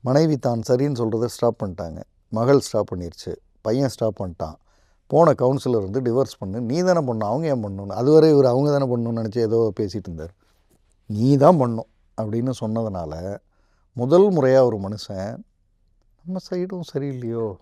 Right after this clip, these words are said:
நம்ம ஏதோ தப்பா நினைக்கிறோமோ" அப்படின்னு போய் பார்க்குறாரு. தண்ணி கேன் போடுறவன்ட்டெல்லாம் போய் பேசியிருக்காரு.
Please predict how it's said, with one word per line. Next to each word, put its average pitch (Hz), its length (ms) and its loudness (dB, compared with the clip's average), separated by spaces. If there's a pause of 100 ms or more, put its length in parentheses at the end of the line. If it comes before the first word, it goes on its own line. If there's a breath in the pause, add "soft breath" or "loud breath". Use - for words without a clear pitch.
(140)
நம்ம 135 260 -6
ஏதோ 151 240 -6
தப்பா 117 320 -6
நினைக்கிறோமோ" 98 600 -10 (420)
அப்படின்னு 104 340 -6
போய் 127 300 -6
பார்க்குறாரு. 98 400 -6 (1400)
தண்ணி 165 260 -2
கேன் 160 300 0
போடுறவன்ட்டெல்லாம் 135 560 0
போய் 135 280 -4
பேசியிருக்காரு. 101 400 -10